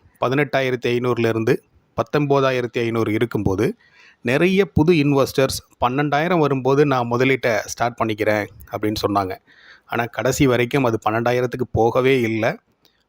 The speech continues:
பதிலுக்கு இருபத்தி ஆறாயிரத்தி இரநூறுக்கு தான் வந்துச்சு. So, சிந்தனையில வச்சிட்டு இருந்தா மட்டும் போதாது, இன்வெஸ்ட்மெண்ட் அப்படிங்கிறத செயல்படுத்தவும் தொடங்கணும். அப்படி செயல்படுத்த தொடங்கும் போது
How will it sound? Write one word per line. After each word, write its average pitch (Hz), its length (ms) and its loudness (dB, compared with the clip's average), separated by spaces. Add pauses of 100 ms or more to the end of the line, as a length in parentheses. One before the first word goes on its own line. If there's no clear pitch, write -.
(120)
பதிலுக்கு 151 640 2 (100)
இருபத்தி 170 520 2
ஆறாயிரத்தி 123 540 0
இரநூறுக்கு 127 640 0
தான் 117 240 0
வந்துச்சு. - 300 -6 (840)
So, 156 340 0 (580)
சிந்தனையில 170 640 2
வச்சிட்டு 143 300 -6
இருந்தா 139 280 0
மட்டும் 123 380 0
போதாது, 117 580 2 (540)
இன்வெஸ்ட்மெண்ட் 151 600 0 (160)
அப்படிங்கிறத 113 520 -2 (260)
செயல்படுத்தவும் 127 720 2 (120)
தொடங்கணும். 104 360 0 (640)
அப்படி 135 260 0
செயல்படுத்த 165 600 0
தொடங்கும் 135 520 0
போது 110 340 2